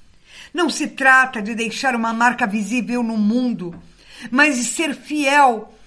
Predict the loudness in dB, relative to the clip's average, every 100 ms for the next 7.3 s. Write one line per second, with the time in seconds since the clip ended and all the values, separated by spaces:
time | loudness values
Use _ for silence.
0 | -18 -4 -2 -2 -2 -4 -4 -4 -2 -2
1 | -4 -8 -8 -4 -4 -4 -4 -4 -2 -4
2 | -10 -18 -18 -4 2 2 2 -2 -2 -2
3 | -4 -6 -8 -4 -2 -2 -4 -8 -14 -14
4 | -8 -6 -6 -2 -2 0 -2 -4 -10 -8
5 | -4 -2 0 -4 -4 -10 -10 -10 -8 -8
6 | -2 -2 -2 -4 -14 -18 -16 -14 -14 -12
7 | -10 -10